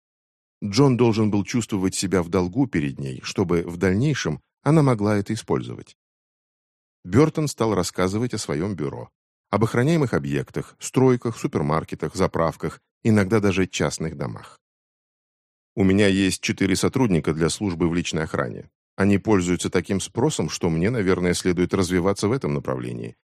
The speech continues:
Но я ещё ничего не решил». «Почему вы до сих пор один?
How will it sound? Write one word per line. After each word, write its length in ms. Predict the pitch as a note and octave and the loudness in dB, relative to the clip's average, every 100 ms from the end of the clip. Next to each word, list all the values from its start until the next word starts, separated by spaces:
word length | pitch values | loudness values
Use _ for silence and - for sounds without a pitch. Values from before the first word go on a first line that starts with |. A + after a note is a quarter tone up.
| _ | _
Но 120 | C3 | 2
я 120 | C#3 D#3+ | 4 4
ещё 300 | B2+ - G2 | 2 0 0
ничего 340 | E2+ - C#2+ | 0 -2 -2
не 100 | C2+ | -4
решил». 380 | A#1+ - G1+ - _ _ _ _ _ _ _ | -6 -10 -12 -16 _ _ _ _ _ _ _
«Почему 360 | B2+ - F3 F3 | -2 2 4 4
вы 100 | C#3+ | 2
до 80 | |
сих 180 | C3+ D3 | 0 -4
пор 160 | - D3 | 0 0
один? 400 | B2+ E2+ C2 | 0 -4 -8